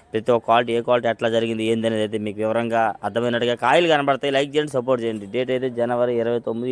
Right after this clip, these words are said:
ఇరవై ఐదు, రెండు వేలు. ఇదిగోండి కొత్తవి సంఘం మిర్చి, అంటే ఫోర్ వన్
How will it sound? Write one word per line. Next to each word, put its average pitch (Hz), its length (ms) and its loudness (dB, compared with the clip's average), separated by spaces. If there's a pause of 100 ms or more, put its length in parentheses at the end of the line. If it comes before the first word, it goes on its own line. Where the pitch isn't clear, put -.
ఇరవై 110 260 0
ఐదు, 110 160 -2
రెండు 107 180 -4
వేలు. 101 160 -2 (560)
ఇదిగోండి 139 340 0 (120)
కొత్తవి 135 380 0 (640)
సంఘం 127 320 0
మిర్చి, 110 260 -6 (120)
అంటే 127 220 -6
ఫోర్ 135 220 2
వన్ 135 120 0